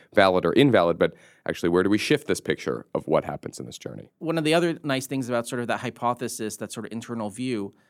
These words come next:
Speaker 2: is that it provides a benchmark for how aligned you are with your customers.
Speaker 1: Mm.
Speaker 2: So
Speaker 1: Yeah.
Speaker 2: as you're doing the research, you can get a sense of, you know, we're pretty much on, we're kind of missing it on the fringes. You know, there are details we're missing, but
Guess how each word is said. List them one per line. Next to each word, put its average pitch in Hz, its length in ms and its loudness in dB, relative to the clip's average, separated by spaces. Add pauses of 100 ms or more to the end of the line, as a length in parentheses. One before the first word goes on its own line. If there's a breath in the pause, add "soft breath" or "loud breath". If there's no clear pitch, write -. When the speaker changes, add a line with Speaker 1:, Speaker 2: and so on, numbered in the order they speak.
(400)
Speaker 2:
is 135 120 -4
that 127 120 2
it - 40 -6
provides 147 380 -2
a 123 60 -2
benchmark 110 720 -4
for 110 160 -6
how 117 340 -2
aligned 107 580 -4
you 110 140 -12
are 95 320 -6
with 98 220 -10
your - 100 -16
customers. 98 560 4
Speaker 1:
Mm. - 80 -10
Speaker 2:
So 107 280 -2 (120)
Speaker 1:
Yeah. 82 220 2
Speaker 2:
as 160 220 2
you're 185 100 2
doing 170 280 0
the 147 100 0
research, 120 420 -4
you 165 100 -2
can 190 80 -4
get 190 160 0
a 131 60 0
sense 120 480 -2
of, 104 240 -4 (440)
you 131 120 -2
know, 127 160 2
we're 170 180 2
pretty 226 300 -4
much 214 200 2
on, 175 360 2
we're 156 140 2
kind 165 180 -2
of 127 100 -2
missing 160 380 0
it 175 100 2
on 156 100 0
the 147 80 0
fringes. 165 540 0
You 175 80 -2
know, 156 60 0
there 139 100 0
are 120 40 -2
details 160 500 -4
we're 151 80 -2
missing, 165 420 -4
but 143 160 -2